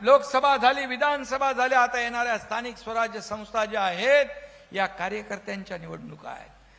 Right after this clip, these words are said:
नेत्यांच्या निवडणुका झाल्यात आता, आता कार्यकर्त्यांच्या निवडणुका आहेत. आणि म्हणून या कार्यकर्त्यांच्या निवडणुकांना नेत्यांनी माझ्या सकट सज्ज व्हायला पाहिजे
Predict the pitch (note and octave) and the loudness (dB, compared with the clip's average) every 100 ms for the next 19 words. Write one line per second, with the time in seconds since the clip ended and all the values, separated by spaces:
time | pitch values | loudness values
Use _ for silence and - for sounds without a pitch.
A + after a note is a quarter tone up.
0 | _ C#3+ E3+ F3+ A3 G#3+ G#3 G#3 G#3+ G#3+ | _ -12 -10 -4 -4 -4 -6 -2 -2 -2
1 | A3 A3 F3 F#3+ A#3 A#3 G#3 F#3+ D3 C3+ | 0 0 2 2 0 -2 -6 -6 -10 -12
2 | - - _ - A3 B3 A#3+ A3+ B3+ C#4 | -20 -20 _ -6 0 2 4 4 6 4
3 | C4+ C4+ C4+ C#4+ C#4 C4+ C4+ C#4 C4+ C#4 | 2 -2 -2 -2 0 2 6 6 4 2
4 | C#4 C4 A#3 F#3 - - - - F#3+ F#3+ | 8 10 10 6 -2 -12 -18 -10 -6 -4
5 | A#3 A#3 A3 G#3+ G3+ A3+ A3+ G#3+ G#3+ A3 | -2 2 0 2 0 0 0 -4 -4 -8
6 | G#3 F#3+ F3+ G#3+ G3+ G3 F3+ F3+ G3 C4 | -6 -8 -4 -6 -6 -4 -4 -2 2 6
7 | D4 F#3+ - - - D#3+ F3 F#3+ G3+ G#3+ | 6 4 -4 -16 -18 -12 -8 -6 0 0
8 | G#3+ G#3+ G3 F#3+ G#3 G#3 G3+ G#3 G#3+ G3+ | 2 -4 -4 -2 -2 -4 -4 -6 -6 -8
9 | - G#3 F#3+ G#3+ G3 G3 G3 G3 F#3+ F3+ | -6 -8 -4 0 0 0 -2 0 0 0
10 | F#3+ F3+ E3+ | -2 -2 -4